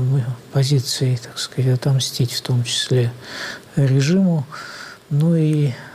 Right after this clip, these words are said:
наверное, какая-то реорганизация команды будет происходить. Э, как вы видите?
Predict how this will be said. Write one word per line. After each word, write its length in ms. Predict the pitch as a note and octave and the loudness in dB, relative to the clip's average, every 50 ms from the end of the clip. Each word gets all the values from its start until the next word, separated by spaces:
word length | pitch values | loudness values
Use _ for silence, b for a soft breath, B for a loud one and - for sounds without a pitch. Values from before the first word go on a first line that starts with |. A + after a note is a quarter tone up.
| B B - - | B B -4 -2
наверное, 540 | C#3+ C#3 C3+ C#3+ D3+ D3+ D3+ D3 D3 D3+ | 0 2 2 4 2 4 4 4 2 2
какая-то 580 | - - D3 C#3 - - D#3 D3+ D3 D3 D#3 D3+ - | 2 0 -2 -2 0 0 0 0 0 0 0 0 2
реорганизация 1040 | D#3+ D3+ D3 D3 - D#3 D3 D3+ D3 D#3 F#3 F#3+ - - - - C#3+ C#3 C3+ B2+ - | 2 0 0 0 0 2 2 2 2 2 2 2 0 -2 -4 -2 -2 -2 -2 -2 -4
команды 580 | - - - C#3 C#3 C#3 C3 B2+ B2 B2+ B2+ A#2+ - B B B B B B B B B - - | -6 -4 -2 0 2 2 2 2 0 0 -2 -4 -4 B B B B B B B B B -10 -4
будет 280 | C#3+ D3 C#3 C3 C3 | 0 2 2 2 0
происходить. 960 | - - D3 C3+ B2 - - - - D3+ C3+ B2+ C3 B2+ A#2+ - - - - - - - - - | -2 0 0 0 0 0 -4 -2 0 0 2 2 2 2 0 -2 -4 -10 -12 -14 -18 -14 -8 -6
Э, 380 | C#3 B2+ B2+ B2+ B2 C3 B2+ B2 B2+ C3+ B2 - | -4 -2 -2 0 0 0 0 0 -2 -4 -4 -4
как 240 | - D3 C3 B2 - | -2 -2 -2 0 0
вы 80 | C3+ B2+ | 0 2
видите? 480 | B2+ B2+ A#2 A2 A2+ - - - A#2+ | 2 2 2 0 -2 -4 -8 -12 -12